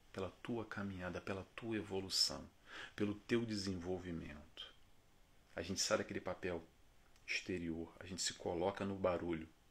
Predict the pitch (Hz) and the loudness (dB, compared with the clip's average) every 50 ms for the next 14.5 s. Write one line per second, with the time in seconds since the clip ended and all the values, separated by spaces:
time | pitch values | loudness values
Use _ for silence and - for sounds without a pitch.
0 | - - - 101 101 101 101 95 95 98 98 92 90 90 85 82 - - - - | -16 -4 -2 0 2 2 2 2 2 2 0 0 0 -2 -4 -6 -8 -14 -20 -20
1 | - - - - - - - - - - - - - - - - - - - - | -20 -20 -20 -20 -20 -20 -20 -20 -20 -20 -20 -20 -20 -20 -20 -20 -20 -20 -20 -20
2 | - - - - - - - - 98 - 92 - - 92 85 - 101 92 87 90 | -20 -20 -10 -6 2 2 4 4 4 0 0 0 -2 -2 -2 -2 -2 0 2 2
3 | 104 113 104 104 95 95 101 110 101 110 101 - - 92 85 - - 92 85 82 | 2 2 0 0 0 0 0 0 0 -2 -2 -4 -4 -6 -6 -6 -6 -4 -4 -2
4 | 87 98 101 101 101 92 95 101 98 92 92 87 85 82 85 92 104 110 110 - | -2 -2 -2 -2 -2 -4 -4 -6 -4 -4 -2 0 0 0 0 0 -2 -4 -4 -4
5 | - - 107 101 - - - 85 85 90 90 87 85 82 82 - - - - - | -4 -4 -4 -4 -4 -4 -4 -4 -2 -2 -2 -2 -2 -4 -8 -8 -10 -10 -10 -10
6 | - - - - 107 101 92 98 90 - - - - - - - 95 87 - - | -14 -12 -6 -4 -4 -2 -2 0 0 0 0 0 -2 -6 -6 -4 -2 -2 -2 0
7 | - 85 82 80 78 - - 85 82 82 82 80 80 80 - - - 80 80 80 | 0 0 0 0 0 -2 -4 -6 -4 -4 -4 -4 -4 -6 -6 -4 -4 -2 -2 -2
8 | 85 98 110 117 131 139 - - - - - - - - - - - - - - | -2 -4 -6 -8 -10 -12 -12 -16 -20 -20 -20 -20 -20 -18 -14 -12 -10 -10 -10 -10
9 | - - - - 107 101 101 101 95 - - 110 95 87 90 92 95 98 92 85 | -12 -8 -2 0 2 4 4 2 2 2 0 -2 -4 -4 -4 -2 0 0 0 0
10 | 82 82 82 82 82 80 82 85 85 90 101 120 139 151 160 - - - - - | -2 -4 -4 -4 -2 -2 -2 -2 -2 -4 -4 -4 -4 -6 -8 -10 -16 -20 -20 -20
11 | - - - - - - - - - - - - - - - - 127 139 139 127 | -16 -14 -14 -14 -14 -16 -20 -20 -20 -20 -20 -20 -14 -4 2 4 6 6 6 4
12 | 113 101 110 104 - - - - 110 104 104 101 - - - - 113 98 87 - | 2 2 2 4 4 4 2 2 2 2 2 2 2 2 0 -2 -2 -2 -2 -4
13 | - - - - 110 107 107 - - - - 95 92 90 85 - - - - 92 | -8 -6 -2 0 0 0 0 -2 -4 -6 -4 -4 -4 -2 -2 -2 -2 0 0 2
14 | 98 113 120 127 110 95 - - - | 2 4 4 4 2 2 0 -2 -4